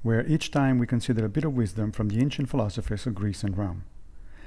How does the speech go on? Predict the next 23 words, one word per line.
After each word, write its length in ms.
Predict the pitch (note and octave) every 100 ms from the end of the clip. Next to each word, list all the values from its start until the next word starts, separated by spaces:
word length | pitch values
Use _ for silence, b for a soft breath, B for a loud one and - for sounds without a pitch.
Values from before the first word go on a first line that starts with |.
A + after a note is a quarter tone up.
| B B
I 120 | B2+
am 160 | C#3 C3
Massimo 380 | B2 B2 B2 A#2+
Pigliucci, 640 | A#2+ G#2 G2+ - G2 F#2+
a 60 | A#2+
professor 460 | A#2 - A#2 -
of 60 | G#2+
philosophy 500 | A2 G2+ G2+ G2+ B2
at 120 | A#2+
the 80 | -
City 180 | - A#2+
College 300 | C3+ B2 A#2
of 80 | A#2+
New 100 | A#2+
York, 400 | G#2 F#2+ - - b b b b b
and 140 | A#2 G#2+
I 60 |
will 120 | G#2+ G2+
guide 260 | B2 G#2+
you 160 | G#2 G#2+ -
through 140 | A#2+
this 200 | A#2 -
reading. 340 | G2+ E2+ -